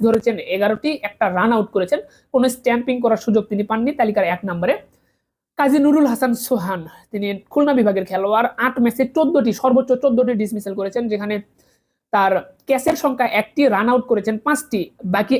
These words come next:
আটটাই কিন্তু স্ট্যাম্পিং করেছেন কিন্তু আপনার কাজী নুরুল হাসান সোহান। তো যেহেতু নুরুল হাসান সোহান তিনি আট ম্যাচে চোদ্দটা উই-,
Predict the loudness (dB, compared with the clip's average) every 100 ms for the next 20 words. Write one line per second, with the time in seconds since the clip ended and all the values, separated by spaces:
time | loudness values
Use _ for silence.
0 | 0 -2 -2 0 0 2 2 2 0 0
1 | 0 0 2 2 0 -2 -4 -4 -4 -2
2 | -2 -4 _ -2 0 4 4 4 4 0
3 | -6 -4 -2 -2 -4 -14 _ _ _ 0
4 | 2 4 2 0 0 2 2 2 0 0
5 | 0 0 2 2 0 -2 -2 -2 0 0
6 | -2 -2 -2 -2 -2 0 2 2 2 0